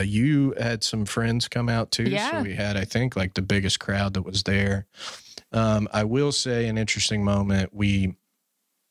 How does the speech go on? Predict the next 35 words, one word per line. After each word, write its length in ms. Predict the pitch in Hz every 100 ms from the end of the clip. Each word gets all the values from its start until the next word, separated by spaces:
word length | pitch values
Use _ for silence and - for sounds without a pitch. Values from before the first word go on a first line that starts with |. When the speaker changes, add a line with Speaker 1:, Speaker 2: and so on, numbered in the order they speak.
| - -
Speaker 1:
we 220 | 120 127
were 140 | 123
the 140 | 110 98
third 420 | - 117 131 131
group, 380 | 131 147 143 - -
I 100 | 131
think, 260 | - 131 -
to 120 | 123
tee 240 | - 123
off. 460 | 123 123 117 - - _ _
Speaker 2:
Mm-hmm. 340 | 202 196 190 185
Speaker 1:
And, 540 | 107 104 101 98 95 -
uh, 200 | 104 95
the 100 | 92
first 280 | - 117 107
group, 240 | 117 104 -
Phil 160 | 117
Mickelson 480 | 110 107 107 - 101
had 100 | 95
just 260 | 101 98 101
won, 520 | 101 101 101 98 95 _ 98
uh, 360 | 95 95 95
the 240 | 92 95 92
Speaker 2:
Yeah. 200 | 202 214 - _ _ - -
Speaker 1:
tournament 360 | 117 110 104
the 60 | 101
week 160 | 101 -
before, 380 | - 110 104 101
so 140 | -
he 140 | 104 98
was 120 | 95
in 100 | 101
the 60 | 95
first 280 | 98 92
group. 320 | - 95 92